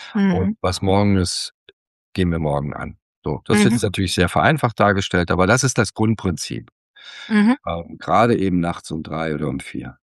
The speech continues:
Speaker 2: <laughs> Ja, genau. Und, ähm, das, das ist ja, das kommt auch noch dazu. Das fällt mir jetzt gerade ein. Also, ähm, viele haben ja am Bett dann auch 'ne Uhr stehen. Also meistens, ne, so, dass du die Zahlen auch immer siehst.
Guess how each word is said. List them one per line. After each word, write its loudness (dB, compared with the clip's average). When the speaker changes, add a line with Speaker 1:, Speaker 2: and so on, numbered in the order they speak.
Speaker 2:
<laughs> -4
Ja, 4
genau. 0
Und, 2
ähm, 2
das, 0
das 0
ist -6
ja, 2
das -6
kommt -2
auch 4
noch -6
dazu. -2
Das -4
fällt 4
mir 4
jetzt -2
gerade -2
ein. 0
Also, 2
ähm, 0
viele 0
haben 0
ja 2
am -2
Bett 2
dann 0
auch 0
'ne 2
Uhr 2
stehen. -8
Also 0
meistens, 0
ne, 2
so, 0
dass 0
du -2
die 0
Zahlen 0
auch -10
immer -4
siehst. -10